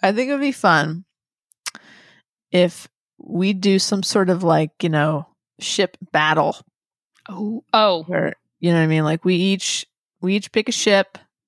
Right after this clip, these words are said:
Speaker 2: Mm-hmm.
Speaker 1: We, you know, lay out our case in our defense of our ship.
Speaker 2: Mm-hmm.
Speaker 1: Go toe to toe, all three
Speaker 2: Who's
Speaker 1: of
Speaker 2: your
Speaker 1: us.
Speaker 2: ship? Who's your ship?
Speaker 1: I don't know. I'd have to think about it. It's tough. I got,
Speaker 2: Yeah.
Speaker 1: there's, there's three contenders for me.
Speaker 2: I feel like if the three of us,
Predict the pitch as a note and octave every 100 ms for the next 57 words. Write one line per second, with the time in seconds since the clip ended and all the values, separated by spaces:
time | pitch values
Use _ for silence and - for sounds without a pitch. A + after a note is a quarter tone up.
0 | _ F3+ E3+ E3+ E3+ - D#3+ E3 E3 E3
1 | D#3+ D#3+ - _ _ _ _ _ - E3+
2 | D3+ D3+ D#3 F3 G3+ G#3 - G#3+ G3+ G#3
3 | - F3+ F3+ _ _ _ _ _ _ _
4 | _ F3+ F3+ F3+ F#3 G3+ F#3+ G3 - -
5 | F3+ F#3+ - G3+ F#3 - - _ F3 F3+
6 | F#3 F3 D#3+ F#3 F#3+ - - F#3 G#3 B3
7 | G3 F3 F#3+ - - G3+ F#3+ E3+ A#3+ -
8 | A#3 C#4 A3 _ _ _ - G3+ G#3 F#3+
9 | - G#3 A#3 - - A#3 B3 G#3 F3+ G3+
10 | - G3+ F3 E3 D#3 E3 - F#3 - G3+
11 | D3+ - - - F3+ F#3 F3+ G3+ F#3+ _
12 | _ _ _ _ F#3+ G3 G3 A#3 A#3 A3+
13 | G3 G3 F3 D#3+ D#3 - F3+ E3 F3+ A#3+
14 | F#4 G#4+ - D#4 A3+ G#3 B3 C#4+ D#4 G3
15 | G3 E3+ E3 -